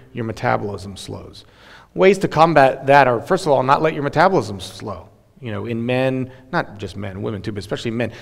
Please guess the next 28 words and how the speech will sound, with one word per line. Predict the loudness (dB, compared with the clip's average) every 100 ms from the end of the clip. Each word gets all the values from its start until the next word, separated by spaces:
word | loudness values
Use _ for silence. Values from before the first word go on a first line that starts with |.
| -6
building | 0 2 2 2
muscle | 0 0 -2 -2 -6 -20 -20
to | -14
keep | -8 -6
your | -6
metabolism | -2 0 0 0 -4 -4 -8 -10 -20 _ -14 -4
going, | -2 -2 -6
movement | -4 0 0 0 -4 -6
to | -10
keep | -10 -10
your |
metabolism | -10 -4 -2 -2 -4 -4
going, | -2 -2 -2 -8 -18 -20 -4
filling | 2 2 2
yourself | -2 -2 -2 -2
up | -4
with | -2
low-calorie | 0 0 0 0 0 -2
foods. | -4 -6 -6 -14 -6
It, | -6 -4
you're, | -6 -6 -20 -20 -18 -4
there's | 0
no | 4 4
way | 6 6 6 4
to | -2 -4
get | -2 -4 -8
fat | -6 -2 -2 -2 -8 -14 _ _ _
eating | -8 -6 -4 -6 -10